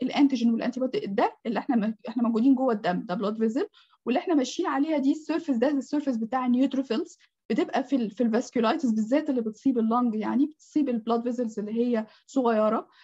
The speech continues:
بيحصل ايه بالظبط؟ ان بيبقى فيه زي انتيجينز موجوده على السيرفيس بتاع النيوتروفيلز، ماشي، اللي هي، معلش الصوره ترجع تاني، اللي هي دول اللي هم الام بي او والبي ار ثري، مش مشكله الاسماء خالص، الانكا دول،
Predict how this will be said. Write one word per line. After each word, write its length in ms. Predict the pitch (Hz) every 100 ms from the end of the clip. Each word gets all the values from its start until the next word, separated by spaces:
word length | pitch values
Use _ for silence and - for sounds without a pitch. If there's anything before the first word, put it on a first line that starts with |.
| _
بيحصل 420 | 233 240 320 277 196
ايه 120 | 262
بالظبط؟ 400 | 254 233 320 -
ان 240 | 220 233
بيبقى 300 | 226 269 226
فيه 160 | 226 285
زي 160 | 247
انتيجينز 680 | 220 240 339 330 233 220 220
موجوده 380 | 208 220 294 302
على 140 | 233
السيرفيس 460 | 214 - 339 339 240
بتاع 320 | 233 269 262
النيوتروفيلز، 760 | 247 214 226 262 277 370 - - _ _ 226
ماشي، 380 | 220 - 247
اللي 240 | 233 220 233
هي، 360 | 254 233 330 - _ _ _ 202
معلش 260 | 202 226
الصوره 260 | _ 233 226
ترجع 280 | 220 214 208
تاني، 240 | 208 302 - -
اللي 120 | 240
هي 140 | 269 226
دول 300 | 240 285 392
اللي 180 | 240 254
هم 120 | 254
الام 240 | 285 240
بي 160 | 226 220
او 120 | 262
والبي 380 | 262 233 240 -
ار 120 | 233
ثري، 240 | - 269
مش 200 | 254 -
مشكله 280 | 233 - 254
الاسماء 340 | 180 - - -
خالص، 340 | 240 277 254
الانكا 440 | - - 262 247
دول، 280 | 214 233 392